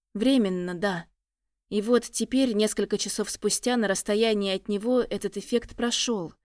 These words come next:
Вот если бы он сейчас был рядом... Вспомнилось, как он обнимал меня в коридоре. Раненый, рядом бандюки, оружие, а я... а я никогда не чувствовала себя в большей безопасности, чем в тот момент.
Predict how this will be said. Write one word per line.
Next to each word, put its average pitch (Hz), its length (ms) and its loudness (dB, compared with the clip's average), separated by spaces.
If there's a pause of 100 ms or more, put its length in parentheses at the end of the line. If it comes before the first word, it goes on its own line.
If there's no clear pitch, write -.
(600)
Вот 240 200 -2
если 247 420 2
бы 208 120 2
он 202 120 0
сейчас 196 440 -2
был 196 180 0
рядом... 208 480 -4 (680)
Вспомнилось, 214 720 2
как 202 200 -4
он 202 100 0
обнимал 196 460 0
меня 185 220 -4
в - 80 -14
коридоре. 190 560 -4 (580)
Раненый, 185 800 -2
рядом 196 380 4
бандюки, 196 580 2
оружие, 202 640 4
а - 20 2
я... 214 300 0 (720)
а 208 120 -2
я 220 160 6
никогда 220 480 4
не 220 140 2
чувствовала 202 640 -2
себя 202 300 -2
в 185 80 -8
большей 208 380 2
безопасности, 196 800 -4
чем 190 220 -4
в - 80 -10
тот 202 220 -4
момент. 208 480 -4